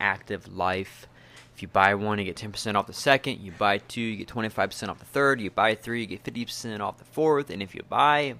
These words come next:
four, you get the fifth one free. That is the opening sale.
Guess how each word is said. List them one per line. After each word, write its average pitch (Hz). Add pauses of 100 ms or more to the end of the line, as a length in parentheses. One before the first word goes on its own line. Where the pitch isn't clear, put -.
(160)
four, 127
you 104
get -
the -
fifth -
one 107
free. - (560)
That 107
is 110
the 98
opening 107
sale. 147